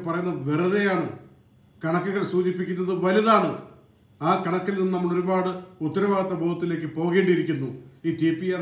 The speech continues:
കുറഞ്ഞേ പറ്റൂ. അതൊരു മൂന്ന് ശതമാനത്തിന് താഴെ വന്നേ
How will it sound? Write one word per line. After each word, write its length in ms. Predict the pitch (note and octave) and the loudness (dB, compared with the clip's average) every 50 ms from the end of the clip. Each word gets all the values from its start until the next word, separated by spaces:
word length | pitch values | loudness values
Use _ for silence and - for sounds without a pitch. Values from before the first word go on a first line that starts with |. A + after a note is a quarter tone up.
| - - | -6 -6
കുറഞ്ഞേ 320 | D#3 D#3 D3+ D#3 E3+ F3+ E3+ D3+ | -6 -6 -2 0 2 2 2 2
പറ്റൂ. 240 | C#3 - - C#3 G#2+ - - - - - _ - - | 0 -2 -4 -8 -10 -10 -14 -18 -20 -20 _ -12 -6
അതൊരു 220 | D3+ D3 D#3 E3 D3+ C#3+ | -4 -2 -2 -2 -2 -2
മൂന്ന് 200 | C#3+ D3+ F3 G3 F#3 D#3+ | -2 -2 -2 -2 -2 -4
ശതമാനത്തിന് 500 | D#3 D#3+ D#3+ D#3+ D#3+ D#3 D3+ D#3 D3+ C#3 C#3 | -6 -6 -6 -6 -6 -6 -6 -8 -8 -8 -8
താഴെ 240 | C#3+ C#3+ C#3+ C#3+ C3+ A#2+ A2+ | -8 -8 -8 -8 -8 -10 -10
വന്നേ 340 | A#2+ A#2+ A#2+ C3 C3+ C#3 C#3+ | -12 -12 -10 -8 -8 -6 -4